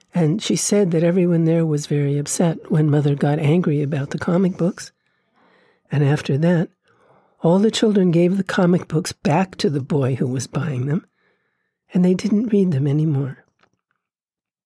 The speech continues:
Unfortunately, this is still one of the classes where they had to reuse the tape, so we don't have the original French recording.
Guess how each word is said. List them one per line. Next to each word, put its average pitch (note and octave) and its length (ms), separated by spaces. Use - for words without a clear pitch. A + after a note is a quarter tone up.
Unfortunately, E3+ 960
this G3+ 260
is G3 120
still G#3 360
one E3 200
of D#3 100
the D#3 100
classes D3+ 540
where C#3+ 140
they D3 140
had D3 240
to D#3 140
reuse C#3 440
the D3+ 100
tape, - 380
so - 220
we F3+ 140
don't F3 240
have D#3 320
the D3+ 160
original C3+ 500
French C3 400
recording. C3 520